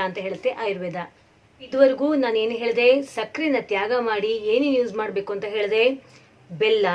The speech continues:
ಕಲ್ ಸಕ್ಕರೆ, ಜೇನುತುಪ್ಪವನ್ನ ನೀವು ಧಾರಾಳವಾಗಿ ಯೂಸ್ ಮಾಡಬಹುದು. ಆದ್ರೆ ಬೆಲ್ಲ,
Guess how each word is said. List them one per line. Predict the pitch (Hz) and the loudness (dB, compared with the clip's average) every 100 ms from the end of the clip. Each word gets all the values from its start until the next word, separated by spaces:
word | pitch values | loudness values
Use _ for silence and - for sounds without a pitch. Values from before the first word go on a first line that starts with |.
| 214 - - - - - | -2 -8 -20 -20 -20 -4
ಕಲ್ | 240 277 | 2 2
ಸಕ್ಕರೆ, | - - 170 185 262 - - - | 0 -8 -4 -4 -4 -8 -20 -16
ಜೇನುತುಪ್ಪವನ್ನ | 190 269 311 220 - 196 190 196 196 | 0 2 2 0 -4 -4 -4 -4 -4
ನೀವು | 196 202 | -2 -2
ಧಾರಾಳವಾಗಿ | 175 214 269 277 185 180 285 | -4 0 2 2 0 -4 0
ಯೂಸ್ | 302 160 185 | 2 0 -2
ಮಾಡಬಹುದು. | 180 165 185 175 160 - - - - - - | -8 -8 -10 -10 -12 -18 -20 -20 -20 -10 0
ಆದ್ರೆ | 320 302 311 | 2 2 2
ಬೆಲ್ಲ, | 302 233 269 | 2 2 2